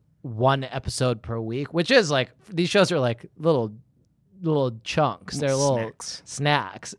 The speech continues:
Speaker 1: So it's, like, it's pretty insane to watch just thirty minutes a week. And everyone was like, "Oh, that sucks." And I was thinking about that tweet in relation to Sarah's life. Sarah also really wants to watch the Babysitters Club
Speaker 2: Right.
Speaker 1: Netflix show.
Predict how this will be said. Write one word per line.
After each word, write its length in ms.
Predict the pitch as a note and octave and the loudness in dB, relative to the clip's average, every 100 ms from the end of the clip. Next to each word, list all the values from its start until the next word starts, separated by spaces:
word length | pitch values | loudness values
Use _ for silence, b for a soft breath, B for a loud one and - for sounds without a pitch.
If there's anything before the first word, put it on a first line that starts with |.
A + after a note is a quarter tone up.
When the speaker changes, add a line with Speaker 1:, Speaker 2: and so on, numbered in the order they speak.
| - | -8
Speaker 1:
So 240 | - D3+ | 2 2
it's, 160 | C#3 - | 2 2
like, 260 | D3 - _ _ | 2 0 _ _
it's 180 | F3 C#3+ | -4 -4
pretty 280 | - F#3 C3+ | -2 -2 0
insane 440 | A#2+ - B2+ A#2+ B2+ | -2 -4 -4 -4 -4
to 60 | |
watch 300 | B2 A#2+ A2+ | -4 -4 -6
just 260 | - A2 - - | -8 -10 -10 -8
thirty 260 | A#2 A2 | -6 -4
minutes 380 | G#2+ G#2+ A2 - | -6 -8 -10 -10
a 60 | A2+ | -12
week. 400 | A2+ D3+ - _ _ b b b b b b | -10 -12 -12 _ _ b b b b b b
And 140 | G3+ G3+ | 4 4
everyone 240 | G#3+ F#3 | 6 4
was 120 | C#3+ | 2
like, 120 | D3+ - | -2 -2
"Oh, 260 | F#3+ F#3 F3+ | 0 2 2
that 160 | F3+ | 0
sucks." 480 | - G3+ F#3 C3 C3 D#3+ | -2 0 0 0 -6 -4
And 120 | D#3 | -2
I 40 | |
was 80 | D#3 | -2
thinking 280 | - F3+ E3 | -2 -2 -2
about 240 | C#3 C3+ A#2+ | 0 0 0
that 180 | B2+ - | -4 -6
tweet 300 | - B2+ A#2+ | -4 -4 -4
in 160 | B2+ | -6
relation 440 | A#2+ A#2+ A#2+ B2 A2 | -6 -6 -6 -6 -8
to 360 | - A#2 A2+ G2 _ | -6 -4 -4 -8 _
Sarah's 500 | - - A#2+ B2 C#3+ | -10 -6 -2 -2 -4
life. 320 | D#3+ E3+ F3+ _ - | -2 -2 -2 _ -6
Sarah 300 | - A#3+ E3+ | 0 2 4
also 540 | D3+ F#3+ C#3 G#2+ - b b b _ | 2 0 0 -4 -8 b b b _
really 240 | A#2 C3 E3 | -4 0 2
wants 260 | F3 F3 | 0 -2
to 60 | F#3 | -4
watch 240 | F3+ F#3 | -2 -2
the 80 | F#3+ | -4
Babysitters 600 | F3 G#3+ D3+ A#2 A2 G#2+ | -8 -6 -6 -8 -10 -10
Club 400 | - B2 B2+ B2+ - _ _ - | -8 -6 -4 -6 -10 _ _ 0
Speaker 2:
Right. 240 | F#3+ C3+ | 2 2
Speaker 1:
Netflix 180 | G2 - | 0 -12
show. 360 | - A2 F2+ | -12 -12 -12